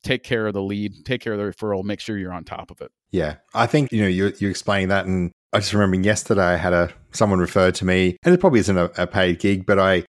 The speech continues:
Speaker 2: I sort of threw everything at, you know, this referral and sort of gave them the best advice I could. I jumped on a video chat. And what was amazing to me was the person who referred them to me then forwarded an email where they'd thanked them for the referral.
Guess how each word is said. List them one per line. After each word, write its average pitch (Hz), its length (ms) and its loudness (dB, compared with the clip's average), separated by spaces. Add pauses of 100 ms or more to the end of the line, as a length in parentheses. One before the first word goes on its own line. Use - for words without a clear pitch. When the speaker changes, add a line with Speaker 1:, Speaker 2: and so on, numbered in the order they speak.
Speaker 2:
I 104 80 2
sort 110 180 4
of - 80 -12
threw 117 180 8
everything 110 380 6
at, 92 220 0
you 98 180 -2
know, 87 60 2
this 92 180 0
referral 117 640 8
and 95 220 0
sort 92 180 0
of 87 140 -6
gave 98 220 2
them 95 100 2
the 87 60 -2
best - 180 0
advice 87 320 0
I 101 60 0
could. 131 240 4
I 101 60 4
jumped 95 220 2
on 92 100 2
a 92 40 0
video 117 360 4
chat. 117 280 0 (100)
And 135 120 4
what 170 100 4
was 123 120 4
amazing 113 440 4
to 104 100 -4
me 120 140 2
was 104 140 2
the 104 100 0
person 143 320 0
who 113 120 0
referred 107 440 2
them 110 140 0
to 101 200 0
me 87 280 0 (160)
then 113 220 4
forwarded 117 340 6
an 95 100 2
email 101 340 4
where 92 120 2
they'd 98 340 2
thanked 107 280 0
them 92 160 2
for - 120 0
the 95 60 4
referral. 92 640 4